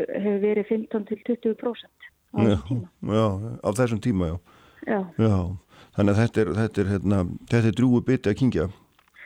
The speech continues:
Speaker 1: Þetta er það, en hins vegar þá má líka horfa á það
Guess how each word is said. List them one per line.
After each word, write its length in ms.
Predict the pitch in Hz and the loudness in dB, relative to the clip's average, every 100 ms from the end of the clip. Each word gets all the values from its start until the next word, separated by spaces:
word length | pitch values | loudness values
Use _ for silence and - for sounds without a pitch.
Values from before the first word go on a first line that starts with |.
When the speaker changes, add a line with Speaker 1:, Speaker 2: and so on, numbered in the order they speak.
| - - - | -16 -16 -8
Speaker 1:
Þetta 300 | - 233 277 | -4 -2 -2
er 80 | 220 | -2
það, 180 | 190 185 - - | -4 -8 -14 -4
en 140 | 226 226 - | -4 -4 -6
hins 200 | 208 240 | -2 0
vegar 260 | 247 233 220 | 0 0 0
þá 100 | 254 | 0
má 100 | 226 | 0
líka 320 | 226 233 226 208 | -2 -2 -2 0
horfa 260 | 220 226 | 0 0
á 100 | 214 | 0
það 200 | 208 208 | 0 -2